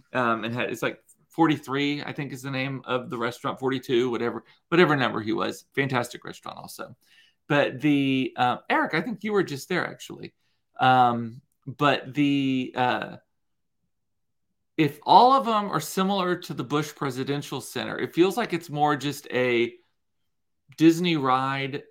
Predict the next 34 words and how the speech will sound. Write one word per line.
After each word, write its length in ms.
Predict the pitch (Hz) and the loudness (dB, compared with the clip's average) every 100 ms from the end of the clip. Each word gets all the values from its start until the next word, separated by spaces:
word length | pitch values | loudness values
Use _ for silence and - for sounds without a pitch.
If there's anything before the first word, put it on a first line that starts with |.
| - | -6
through 680 | 127 135 135 131 127 123 - - 123 | 0 4 4 4 2 -2 -10 -18 -8
the 380 | 135 131 123 - - | -2 -2 -2 -8 -8
points 360 | 156 147 143 | -4 -4 -4
of 140 | - 127 | -6 -2
their 120 | 131 | -4
presidency 720 | - 127 117 117 120 - 120 | -2 -4 -4 -4 -6 -6 -6
that 180 | 104 - | -4 -2
they 120 | 110 | -2
want 280 | 110 120 - | 0 -4 -6
to 80 | |
focus 460 | - - - 104 - | -12 -10 -10 -12 -14
on. 260 | - - - _ _ _ _ _ | -14 -16 -18 _ _ _ _ _
Like, 360 | - 131 131 - _ _ | 0 2 2 -4 _ _
I 240 | 131 156 | 6 6
felt, 400 | 190 202 180 175 - | 4 0 2 2 2
I 100 | 139 | 0
feel 160 | 165 | 0
like 180 | 151 156 | 0 0
the 80 | 175 | -2
George 400 | 139 147 143 135 - | 0 0 0 -6 -4
Bush, 360 | 143 135 131 - | 0 0 -2 -8
George 320 | 117 135 131 | 0 0 0
W. 300 | 131 139 139 | 2 2 4
Bush 300 | 120 120 113 | 2 0 -4
one 360 | - 107 123 120 - _ _ _ _ _ _ _ _ _ | -6 -6 -6 -8 -14 _ _ _ _ _ _ _ _ _
is, 320 | 131 131 127 - _ _ _ _ _ _ _ _ _ | 4 4 2 -6 _ _ _ _ _ _ _ _ _
it, 320 | - 147 139 - | 4 6 6 2
it, 340 | 135 135 127 - _ _ | 2 4 2 -4 _ _
uh, 400 | 135 117 101 95 - - | 0 0 -2 -8 -12 -8
it's 180 | 156 131 | -8 0
very 280 | 151 151 | 2 2
nine 240 | 139 127 117 | 2 0 0
eleven-y, 560 | 117 151 180 185 196 226 | 0 2 2 0 -2 -4
which 360 | 180 170 - | -4 -4 -10